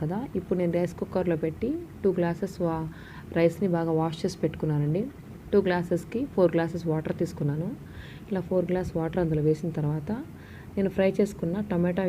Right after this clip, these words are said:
ఈ మిశ్రమం ఉంది కదా, అది అందులో వేసి బాగా మిక్స్ చేశానండి. సాల్ట్ ఒకసారి చెక్ చేసుకున్నాను,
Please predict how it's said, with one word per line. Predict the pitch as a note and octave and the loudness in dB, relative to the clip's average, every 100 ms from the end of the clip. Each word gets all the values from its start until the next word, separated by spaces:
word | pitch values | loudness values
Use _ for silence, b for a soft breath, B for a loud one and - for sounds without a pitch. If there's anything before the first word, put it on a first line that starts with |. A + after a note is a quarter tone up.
| E3 | 2
ఈ | E3 D#3+ - - - - - - - | 0 -2 -8 -16 -16 -16 -16 -12 -4
మిశ్రమం | F3+ - F3+ E3 | -4 0 0 2
ఉంది | D#3 | 0
కదా, | E3 G#3 D4 - | -2 -4 -4 -4
అది | E3+ D#3+ | -2 2
అందులో | D#3+ D#3+ | 6 6
వేసి | D#3+ D#3+ - C4 F4+ - - - B B B B - F3 | 6 4 2 0 -2 -10 -16 -16 B B B B -8 -2
బాగా | E3 D#3+ F3+ | 0 2 2
మిక్స్ | E3 - - | 2 0 0
చేశానండి. | F3 E3 D3+ D#3 B3 E4+ - - | 0 2 0 2 0 -4 -10 -6
సాల్ట్ | F#3+ A3 G3+ | -2 0 0
ఒకసారి | - F#3 - | 0 0 2
చెక్ | D#3+ - | 2 2
చేసుకున్నాను, | F3 - D3+ D3+ | 0 0 0 0